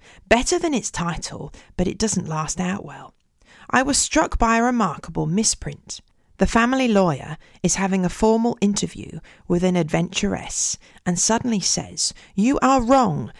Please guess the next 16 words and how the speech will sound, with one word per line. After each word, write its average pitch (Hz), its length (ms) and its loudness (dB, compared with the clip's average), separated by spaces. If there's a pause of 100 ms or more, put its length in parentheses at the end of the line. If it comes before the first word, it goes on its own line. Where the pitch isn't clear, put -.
(140)
Tammuz, 165 720 0 (180)
in 233 200 2
your 170 280 -2
impression." 175 680 0 (600)
Tammuz 233 800 0 (240)
would 302 220 2
be 240 100 4
rather 185 360 4
an - 120 0
effective - 640 -2
pet - 240 4
name, 160 400 -10 (340)
but 226 120 4
I 254 140 4
interpret 214 760 2 (160)
Tammuz 180 840 -2